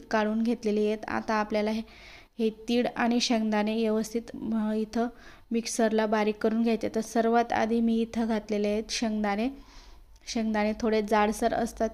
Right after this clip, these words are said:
त्याच्यामुळं आपल्याला थोडं दळायला वेळ लागेल. तर मी इथं मी विलायचीचे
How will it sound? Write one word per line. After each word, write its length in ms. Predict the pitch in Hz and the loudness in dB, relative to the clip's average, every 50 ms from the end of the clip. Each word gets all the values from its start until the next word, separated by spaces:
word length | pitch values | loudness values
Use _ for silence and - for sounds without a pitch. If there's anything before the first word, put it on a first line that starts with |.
| - | -2
त्याच्यामुळं 460 | 220 208 208 - 220 220 220 220 220 | -2 -2 -2 -2 -2 -2 -2 -2 -2
आपल्याला 340 | 214 208 208 214 208 208 214 214 - | -2 -2 -2 -2 -2 -2 -2 -4 -4
थोडं 340 | 233 214 214 220 220 214 208 | -2 -2 -2 -2 -4 -4 -4
दळायला 440 | 214 208 208 208 208 202 208 226 233 - | -4 -2 -2 -2 -2 -4 -4 -6 -6 -2
वेळ 260 | 240 226 220 220 214 | 0 0 2 2 0
लागेल. 340 | 214 208 202 202 208 233 247 - - - - - - - - - | 0 0 0 0 -2 -2 -4 -6 -12 -16 -16 -18 -18 -14 -10 -6
तर 60 | 220 | -2
मी 240 | 220 220 226 226 226 | 0 0 2 2 0
इथं 240 | 233 233 - 254 240 | 0 0 0 0 2
मी 240 | 233 240 247 254 254 - - - - - _ _ - | 4 4 2 2 0 -4 -10 -20 -20 -20 _ _ -4
विलायचीचे 800 | 233 220 233 226 226 220 220 220 220 - 233 226 - 240 247 | 0 2 4 4 6 6 4 2 2 -2 -4 0 2 2 4